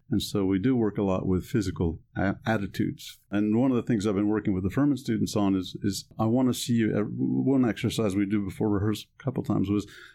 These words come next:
I want you to go out and figure out five emotional states that you go through in the play. I want you to find an attitude,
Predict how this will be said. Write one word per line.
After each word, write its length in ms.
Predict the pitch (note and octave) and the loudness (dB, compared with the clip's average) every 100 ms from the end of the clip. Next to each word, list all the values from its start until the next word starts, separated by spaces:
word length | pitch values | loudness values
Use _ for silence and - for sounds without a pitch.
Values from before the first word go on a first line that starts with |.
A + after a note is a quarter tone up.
| _ | _
I 20 | A2+ | -2
want 200 | A2 A#2 | 0 0
you 60 | |
to 60 | G#2+ | 0
go 160 | A#2 | 2
out 160 | A2+ - | 0 0
and 160 | A2+ G2 | 0 0
figure 200 | B2+ A2+ G2+ | 0 0 -2
out 80 | |
five 420 | - B2 A#2+ A2+ - - | 0 0 0 -2 -8 0
emotional 460 | A#2 C3+ C#3 B2 | 2 2 2 0
states 320 | - B2 A2+ | 0 -2 0
that 60 | A2 | 2
you 120 | G#2 | 2
go 140 | A#2 A#2 | 2 0
through 200 | - A2 | 0 0
in 40 | |
the 60 | F2+ | 0
play. 380 | - A#2 F#2 G#2+ - - | 0 0 0 -4 -10 -2
I 20 | |
want 180 | G#2+ A2+ | 0 2
you 60 | B2 | -2
to 60 | |
find 260 | - A#2 G2+ | 0 0 2
an 140 | G#2+ - | 0 0
attitude, 640 | C#3 C#3 - F2 F2 | 0 0 -2 -2 -2